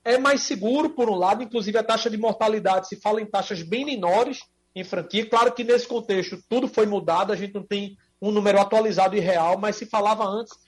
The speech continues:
em cinco por cento de taxa de mortalidade. Então é um número bem abaixo de, quando a gente fala de negócio próprio, mas a gente não pode, com isso, dizer que qualquer franquia é segura, qualquer franquia vai dar suporte ou em qualquer franquia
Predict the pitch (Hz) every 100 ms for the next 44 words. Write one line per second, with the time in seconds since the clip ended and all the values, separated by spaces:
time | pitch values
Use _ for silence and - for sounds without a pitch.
0 | _ - 214 - 277 269 262 214 - 214
1 | 247 202 190 180 175 170 170 170 170 165
2 | 165 185 226 - _ _ 190 185 247 269
3 | 269 254 269 320 196 185 254 - - _
4 | _ 170 202 185 208 202 202 202 196 185
5 | 190 180 185 240 - 208 233 269 - _
6 | _ 190 220 240 254 254 302 - 214 214
7 | - 285 208 277 - 233 175 233 165 208
8 | 214 214 233 214 - 254 254 240 165 175
9 | 202 240 233 - - - 190 - 160 185
10 | 233 233 214 190 233 226 214 214 185 180
11 | 180 175 - 175 208 208 220 214 202 214
12 | 220 208 208 220 220 208 - 185 208